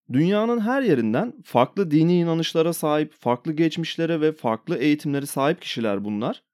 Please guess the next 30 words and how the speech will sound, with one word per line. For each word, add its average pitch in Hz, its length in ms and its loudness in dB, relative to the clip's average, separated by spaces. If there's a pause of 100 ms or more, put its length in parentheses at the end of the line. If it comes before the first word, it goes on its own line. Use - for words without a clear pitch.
(140)
O 160 180 8
güne 180 200 2
kadar 143 320 2
geliştirdikleri 139 720 -2
fikirlerinden 123 680 -2
bahsetmiyorum 127 680 2
bu 98 100 2
arada. 104 360 0 (240)
Tüm 175 260 0
dünyayı 160 500 2
ilgilendiren 151 800 2
bir 135 80 -2
konu 135 240 2
olduğunda 113 680 2
o 120 300 4
bahsettiğim 120 640 0
akış 117 300 -4
listesini 120 400 -4
kontrol 120 500 2
ettiğimde 107 640 -2 (120)
hemen 180 320 0
hemen 202 340 0
birçoğu 190 400 2
aynı 233 280 0
fikirde 180 400 0
oluyor 117 360 6
birbirlerinden 139 520 4
haberleri 139 560 4
bile 120 120 4
olmadan. 98 500 0